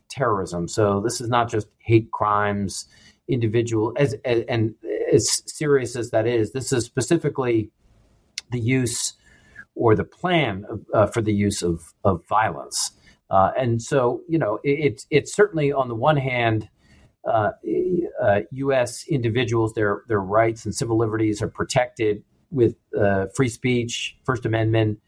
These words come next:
But when they go down the road of violence, uh, they lose that, those privileges. So what we've seen is an increase in the number of plots and attacks by,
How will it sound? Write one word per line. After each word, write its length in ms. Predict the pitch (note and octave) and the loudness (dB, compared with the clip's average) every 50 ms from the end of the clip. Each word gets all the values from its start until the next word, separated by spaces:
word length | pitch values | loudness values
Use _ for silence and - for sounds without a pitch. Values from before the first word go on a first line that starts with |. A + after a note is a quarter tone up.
| _ _ _ _ - - - - - _ _ - | _ _ _ _ -20 -20 -20 -20 -20 _ _ -8
But 260 | B2 C3+ C#3 C#3 D3 | -2 0 0 0 0
when 160 | C#3+ D#3+ E3 | -2 0 0
they 500 | E3 D#3+ D#3 D#3 D3+ D3 C#3+ C#3+ C#3+ - - _ - - C3 | 2 2 0 0 0 0 0 0 -2 -4 -8 _ -10 -10 -8
go 240 | A2+ C#3 D3+ D#3+ E3 | -4 0 2 2 2
down 280 | D#3 D#3 D3+ D3+ D3+ C#3+ | 2 2 2 0 0 -2
the 80 | C#3 | -2
road 260 | B2+ C3 C#3 C3+ B2+ | -2 0 0 0 -2
of 160 | A#2+ A2 G2+ - | -4 -6 -4 -2
violence, 720 | D3+ D3+ D#3+ D#3+ D3 C3 B2+ B2 A#2+ A#2+ - - - - - - | 0 0 0 0 -2 -4 -6 -8 -8 -8 -10 -12 -12 -10 -6 -2
uh, 320 | A#2+ A2 A2 G#2+ G#2+ A2 A2+ - G#2+ | 0 2 2 2 2 0 -2 -4 -4
they 160 | A2+ A2+ A2+ | -2 0 0
lose 480 | A2 A2 A#2+ C#3 C#3 C3+ B2+ B2 A2 - | 0 0 2 2 2 2 0 -4 -6 -4
that, 380 | - A2 G#2+ G#2 G#2 G2+ - _ _ | -2 0 2 2 0 -2 -4 _ _
those 340 | - A2+ A2+ G#2+ G#2 - - | -4 0 2 2 0 0 -4
privileges. 840 | - - - D#3+ D#3+ - A#2 G#2 F2+ E2 F2+ E2 D2 C#2 - - - _ _ - - _ _ _ _ _ | -12 -4 0 2 2 2 2 -2 -2 -2 -2 -2 -2 -4 -6 -8 -12 _ _ -20 -20 _ _ _ _ _
So 160 | - - C#3+ | -4 -2 0
what 220 | C3+ D#3 A3 G#3+ - | 2 2 2 2 0
we've 120 | F3 - | -2 -4
seen 260 | - - F#3 F3+ E3+ | -2 0 0 2 2
is 100 | - B2 | 2 0
an 80 | C3+ C#3 | -2 -2
increase 480 | D#3 D#3+ - - D3 C#3+ C3+ C3+ - | -2 -4 -2 0 0 0 0 0 -2
in 80 | C3+ B2+ | -2 0
the 80 | A#2+ A#2 | 0 0
number 280 | A#2 A#2+ A#2+ A#2 A#2 | 0 0 0 2 0
of 140 | G#2+ - _ | 0 0 _
plots 300 | _ - B2+ C3+ C#3 - | _ 2 2 2 2 0
and 100 | C#3+ B2+ | -6 -10
attacks 680 | A#2+ A#2 - - A#2+ A#2 A#2 A#2 A#2 - - - - - _ _ _ _ _ _ _ _ _ | -10 -6 -4 -2 0 0 0 -2 -4 -6 -8 -10 -10 -10 _ _ _ _ _ _ _ _ _
by, 580 | - A2 G#2+ A2+ A#2+ B2 B2+ C3 C3 C#3 C#3 | -2 0 2 2 0 0 -2 -4 -4 -4 -6